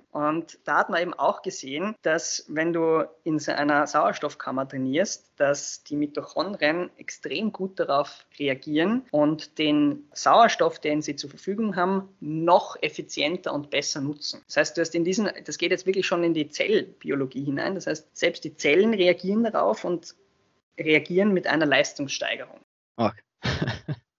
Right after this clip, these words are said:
Speaker 2: Ich
Speaker 1: Ja.
Speaker 2: ich bin immer wieder fasziniert, wie gesagt, was der Körper alles macht.
Speaker 1: Ja, genau. Und, und vor allem auch, was man mit dem Körper machen kann. Das
Speaker 2: Ja.
Speaker 1: ist ja das Spannende. Also das ist absolut faszinierend. Das fasziniert auch mich jedes Mal aufs Neue. Und da ist es eben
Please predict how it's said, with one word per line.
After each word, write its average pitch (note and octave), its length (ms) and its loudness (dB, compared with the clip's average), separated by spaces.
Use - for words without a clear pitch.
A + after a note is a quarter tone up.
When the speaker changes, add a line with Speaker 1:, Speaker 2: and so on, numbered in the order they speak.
Speaker 2:
Ich C#3 60 -6
Speaker 1:
Ja. C#3+ 180 8
Speaker 2:
ich C3+ 120 0
bin D#3 220 -6
immer D#3+ 100 6
wieder D#3 160 4
fasziniert, D#3 580 -2
wie D3 60 -4
gesagt, C#3 140 -4
was B2+ 200 -2
der C#3 120 0
Körper C3 400 -2
alles A#2+ 240 -4
macht. G2+ 240 -12
Speaker 1:
Ja, F3 360 4
genau. F3 280 4
Und, D3 220 -6
und E3 160 -6
vor C3 140 4
allem F3 260 4
auch, D#3 200 0
was D3 220 2
man E3 180 -4
mit D#3 140 -10
dem D3+ 140 -6
Körper - 280 -8
machen - 360 -18
kann. B3+ 320 2
Das C3 180 6
Speaker 2:
Ja. B2 40 -4
Speaker 1:
ist - 80 -10
ja C3 80 -8
das C3+ 140 -8
Spannende. - 580 -8
Also D3+ 180 -4
das E3 200 -2
ist - 160 -8
absolut D#3+ 400 -8
faszinierend. D3+ 680 -4
Das - 220 -18
fasziniert F3+ 540 0
auch D3+ 140 2
mich E3 280 -2
jedes C3+ 240 -4
Mal C3+ 180 -6
aufs - 160 -10
Neue. C#3 360 0
Und D3+ 440 6
da C#3 140 6
ist F#3 100 4
es E3 160 -4
eben E3 400 -2